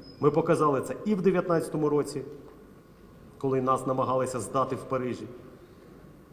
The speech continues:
і показуємо і зараз. Але саме через те, що хочуть прибрати з політичного життя,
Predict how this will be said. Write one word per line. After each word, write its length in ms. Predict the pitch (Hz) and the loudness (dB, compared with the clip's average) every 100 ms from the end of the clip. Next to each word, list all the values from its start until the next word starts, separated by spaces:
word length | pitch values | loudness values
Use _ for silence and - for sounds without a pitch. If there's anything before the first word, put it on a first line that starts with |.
| - | -8
і 560 | - 143 147 139 135 120 104 - - - - - | 0 2 4 2 2 0 -4 -8 -14 -16 -16 -10
показуємо 580 | 120 156 147 139 131 131 | -4 2 2 2 0 -2
і 40 | |
зараз. 560 | 110 123 98 - - - - - - - - - - - - - | -2 -2 -2 -6 -12 -18 -20 -20 -20 -20 -20 -20 -20 -20 -20 -4
Але 760 | 123 135 151 165 165 151 143 113 104 - - - - - - - | 0 2 4 4 4 4 2 -2 -6 -10 -14 -18 -20 -20 -20 -16
саме 480 | - - 180 196 175 | -8 2 4 4 2
через 280 | 175 160 - | 0 -2 -2
те, 140 | 117 104 - | -6 -8 -8
що 100 | 131 | -6
хочуть 380 | 165 180 190 - | -2 0 0 0
прибрати 560 | 165 147 156 120 - 92 - - - - - - - - | 0 2 2 2 -2 -10 -14 -18 -20 -20 -20 -20 -20 -20
з 80 | - | -2
політичного 640 | 143 139 143 135 143 131 | 0 2 -2 -4 -4 -4
життя, 420 | 113 131 - 95 | -4 -8 -6 -6